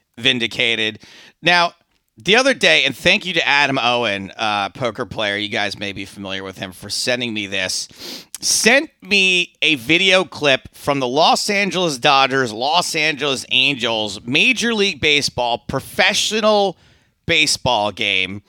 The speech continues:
And since we can't play the clip without getting sued to the bejesus by Major League Baseball, James is gonna read a transcript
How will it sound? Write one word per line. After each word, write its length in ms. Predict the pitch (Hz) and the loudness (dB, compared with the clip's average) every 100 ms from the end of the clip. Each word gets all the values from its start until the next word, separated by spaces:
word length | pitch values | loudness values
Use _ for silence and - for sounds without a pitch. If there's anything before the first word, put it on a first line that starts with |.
| _ _ _ _ _ - | _ _ _ _ _ -4
And 400 | 151 147 147 139 - _ - | 0 2 2 -2 -10 _ -8
since 260 | - 254 | -2 0
we 80 | 269 | 0
can't 300 | - 220 180 | 2 2 2
play 220 | - 180 | 2 2
the 120 | 156 139 | 4 2
clip 260 | - 131 | 2 0
without 300 | 120 127 120 104 | 2 2 2 0
getting 320 | 120 110 104 | 0 0 -2
sued 580 | - - 135 117 104 92 - | -4 -2 0 0 -2 -10 -10
to 120 | 123 | -10
the 80 | 107 | -8
bejesus 680 | 107 98 110 107 101 92 | -8 -6 -4 -2 -4 -6
by 360 | - 113 107 95 - | -2 0 0 -2 -6
Major 300 | 113 104 101 | -4 -4 -6
League 200 | 107 95 | -8 -2
Baseball, 640 | 117 113 - 110 104 98 - - - | 0 0 -2 -2 -2 -4 -10 -20 -8
James 360 | - 226 311 285 | 2 4 4 0
is 100 | 233 | -2
gonna 220 | 285 214 | 0 0
read 320 | 143 185 180 | 2 4 4
a 60 | 143 | 2
transcript 880 | - 185 160 151 - 131 98 - | 0 2 2 0 -2 -2 -2 -6